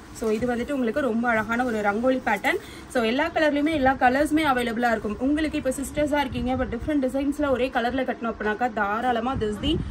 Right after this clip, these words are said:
apt saree. ஐநூத்தி நாற்பத்தி ஒன்பது ஃப்ரீ ஷிப்பிங்க்கு சூப்பரான ஒரு ஆப்டான saree. So, ரொம்ப அழகான ஒரு மஸ்டர்ட்க்கு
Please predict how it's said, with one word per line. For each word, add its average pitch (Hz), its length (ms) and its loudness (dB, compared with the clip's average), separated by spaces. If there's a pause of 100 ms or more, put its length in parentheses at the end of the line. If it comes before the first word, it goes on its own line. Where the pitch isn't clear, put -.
(260)
apt 233 360 2 (140)
saree. 220 600 -2
ஐநூத்தி 277 480 -2
நாற்பத்தி 269 300 -2
ஒன்பது 247 320 -4
ஃப்ரீ 302 360 0
ஷிப்பிங்க்கு 302 420 -4 (220)
சூப்பரான 302 440 -2
ஒரு 262 120 -2
ஆப்டான 240 440 -4
saree. 262 300 0 (440)
So, 247 80 -2
ரொம்ப 254 240 -4
அழகான 254 380 -2
ஒரு 240 160 -2
மஸ்டர்ட்க்கு 240 840 -2